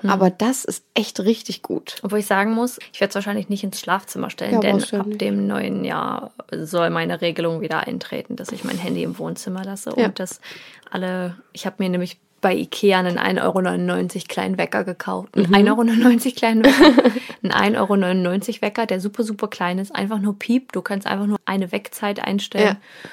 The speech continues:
Speaker 1: Und die, hast die normale Uhrzeit, der leuchtet nicht, nix. Aber
Speaker 2: Das
Speaker 1: mir
Speaker 2: ist
Speaker 1: geht's
Speaker 2: gut.
Speaker 1: nur darum, dass der einfach nur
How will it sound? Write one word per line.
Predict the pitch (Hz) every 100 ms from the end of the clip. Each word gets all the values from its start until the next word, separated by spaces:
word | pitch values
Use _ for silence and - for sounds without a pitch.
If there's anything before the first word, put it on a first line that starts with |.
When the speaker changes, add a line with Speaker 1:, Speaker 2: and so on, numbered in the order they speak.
| - -
Speaker 1:
Und | 202 202
die, | 196 190 -
hast | 196 196
die | 190
normale | 180 180 202 214
Uhrzeit, | 208 214 208
der | 202
leuchtet | 180 196 208 -
nicht, | 185 180 - - -
nix. | - 185 185 214 - - - -
Aber | 190
Speaker 2:
Das |
Speaker 1:
mir | 185
Speaker 2:
ist | 180
Speaker 1:
geht's | 180
Speaker 2:
gut. | 208
Speaker 1:
nur | 185
darum, | 185 175 180 175
dass | 190
der | - -
einfach | - 185 185 180 -
nur | 180 170 165 180